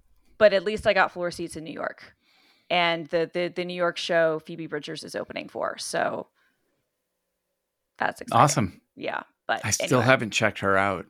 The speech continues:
Speaker 2: I still need to, I still need to familiarize myself
Speaker 1: I thought you had. I
Speaker 2: with,
Speaker 1: thought, I thought, I
Speaker 2: with
Speaker 1: thought,
Speaker 2: Phoebe.
Speaker 1: I thought you had.
Speaker 2: No, I told you I would, and I never did.
Speaker 1: Okay, 'cause, like, you, she, of all of them,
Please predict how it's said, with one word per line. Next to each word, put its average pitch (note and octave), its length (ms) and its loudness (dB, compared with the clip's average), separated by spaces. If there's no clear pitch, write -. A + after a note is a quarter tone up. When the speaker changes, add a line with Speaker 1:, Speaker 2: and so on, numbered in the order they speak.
Speaker 2:
I G2 40 -8
still G#2+ 300 -2
need G2+ 300 0
to, F#2+ 420 -2
I F#2+ 40 -4
still F#2+ 260 -4
need F2+ 240 -6
to F2+ 240 -4
familiarize G2 880 0
myself G2 760 -2
Speaker 1:
I C#4 100 6
thought F#4+ 240 4
you F4+ 60 0
had. D4 280 6
I - 20 8
Speaker 2:
with, G#3+ 100 2
Speaker 1:
thought, - 60 2
I A3+ 40 2
thought, - 160 2
I B3 40 2
Speaker 2:
with A3 200 2
Speaker 1:
thought, D4 120 2
Speaker 2:
Phoebe. G2 500 -2
Speaker 1:
I - 60 -4
thought D4 200 2
you B3+ 80 -4
had. G#3 340 2
Speaker 2:
No, C#3+ 420 6
I C#3 180 8
told B2+ 540 0
you B2+ 180 4
I G#2 120 6
would, G2+ 520 2
and F#2 240 -6
I E2 80 -6
never G2 380 -2
did. - 460 -8
Speaker 1:
Okay, A3 220 2
'cause, G3 200 -4
like, G3+ 180 -4
you, D4 440 -2
she, C#4+ 280 -6
of A#3+ 220 -8
all G3 240 8
of A#3+ 80 0
them, C#4+ 360 -2